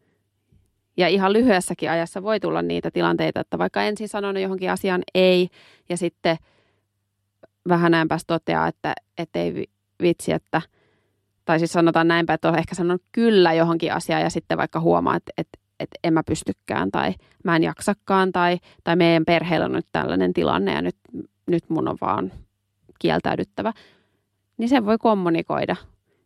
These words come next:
Ja, ja voi tuoda esiin myös, että, että, että mä tiedän, että tulee nyt viime tinkaan, tai tämä tuottaa varmaan pettymyksen, tai voi tuottaa pettymyksen, tai voi tuntua, että, että mun tarkoitus ei ole mitenkään vaikka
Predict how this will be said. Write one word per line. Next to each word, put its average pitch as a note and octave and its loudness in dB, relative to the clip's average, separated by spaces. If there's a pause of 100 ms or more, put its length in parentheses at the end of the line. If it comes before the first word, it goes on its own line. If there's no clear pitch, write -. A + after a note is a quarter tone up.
(140)
Ja, F3 2
ja F3 2
voi F#3 4
tuoda E3+ 4
esiin D#3+ -2
myös, D#3+ -2
että, - -10
että, - -10 (240)
että - -12
mä F3 -6 (140)
tiedän, G3+ 0
että - -8
tulee F3+ 2
nyt E3 -6
viime G3 0
tinkaan, E3+ -4
tai D#3 -8
tämä - -10
tuottaa - -10
varmaan D#3+ -8
pettymyksen, E3+ -4
tai E3 2
voi E3 2
tuottaa D#3+ -8
pettymyksen, - -8
tai D#3 -6
voi D#3+ -4
tuntua, D3+ -2 (500)
että, - -4 (960)
että E3 -2
mun E3+ 2
tarkoitus E3 0
ei E3+ 2
ole - 0
mitenkään - -4
vaikka - -8